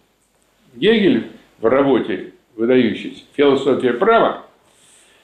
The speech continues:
специально рас-, э, у него глава о суверенитете. И он, как мыслитель завершающейся феодальной формации,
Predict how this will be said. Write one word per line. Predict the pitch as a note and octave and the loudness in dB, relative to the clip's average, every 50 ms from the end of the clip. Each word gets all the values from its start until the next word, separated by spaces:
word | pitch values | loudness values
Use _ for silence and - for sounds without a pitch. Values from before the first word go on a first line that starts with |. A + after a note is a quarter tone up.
| _ _ | _ _
специально | - - - - E3+ E3 E3 - G#3 G3 E3+ C#3 A#2 A2 G#2+ A2+ | -20 -8 -2 0 0 0 2 2 2 2 2 2 2 2 0 0
рас-, | A2+ A#2+ A#2 A#2+ - - - - - - - - | 0 0 -2 -2 -6 -10 -12 -12 -10 -8 -4 -2
э, | A2+ A2+ A2+ A2+ A2 G#2 G#2+ A2+ - - | 0 0 2 4 4 4 2 2 0 0
у | A#2 A2 | 0 2
него | A2+ B2+ B2+ A#2+ G#2 | 4 4 4 4 4
глава | A2+ A#2+ C3 C3+ D#3 G3 A3 A3 G3+ F#3+ - - - - - | 4 4 4 4 4 2 2 2 0 -2 -4 -8 -14 -6 0
о | - B2+ F3 G3+ F3+ | 2 4 4 4 4
суверенитете. | - - D3+ D3 D#3+ E3 E3 F3 F3 - - B2+ G#2+ - - - - - - - _ _ _ _ - - - - - - - - D2 - - - - | 2 2 2 4 4 4 4 2 2 2 2 0 0 0 -2 -8 -12 -14 -18 -20 _ _ _ _ -20 -20 -16 -12 -8 -6 -4 -4 -6 -6 -8 -4 0
И | - D3+ | 2 4
он, | G3 A#3+ C4 C4+ A#3+ F3 C3+ - - - - - - | 4 4 4 4 4 2 0 -2 -6 -12 -18 -6 -2
как | D3 D3+ D#3+ D#3 - - - | 0 0 0 -2 -4 -4 -2
мыслитель | C#3 D3 D#3 D3+ - F3 F#3 F3+ - F3 D3 C3 B2+ B2+ - - - | 0 0 0 0 0 0 0 0 2 2 2 2 2 2 0 -6 -6
завершающейся | - B2 C#3 D3 D3 - - - F3+ D#3 D3 C3+ A#2+ A2+ - C#3 C3 B2+ B2 B2+ A#2+ | -2 2 2 2 2 2 2 2 4 4 4 2 2 0 0 0 0 0 0 -2 -4
феодальной | A#2+ - C3+ C3 C3+ B2+ A#2+ A#2+ A#2 G#2+ G#2 G2 G2+ G#2 G#2 | 0 2 2 2 2 2 2 2 2 2 0 0 -2 -4 -2
формации, | - C3 C3 D3+ F#3+ A#3+ B3 A3+ - - C3 A#2+ G#2+ F#2+ | -2 -2 0 0 0 0 0 -2 -2 -4 -4 -4 -4 -6